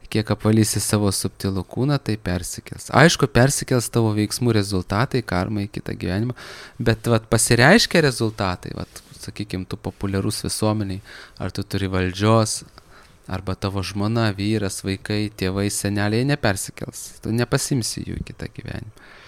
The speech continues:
Tavo visos mašinos, namai, ofisai ir,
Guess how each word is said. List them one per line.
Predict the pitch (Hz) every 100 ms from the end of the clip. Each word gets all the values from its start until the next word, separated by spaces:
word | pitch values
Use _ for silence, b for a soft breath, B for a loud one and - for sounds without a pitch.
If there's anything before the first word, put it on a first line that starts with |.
| B B B B
Tavo | - 92
visos | 95 - 95 110
mašinos, | 120 123 - 107 92 -
namai, | 98 98 117 117 104 92 78 - - -
ofisai | 110 - 104 - 104 95 92 - b b b b b _ _ _ _ _ _ 107
ir, | 101 95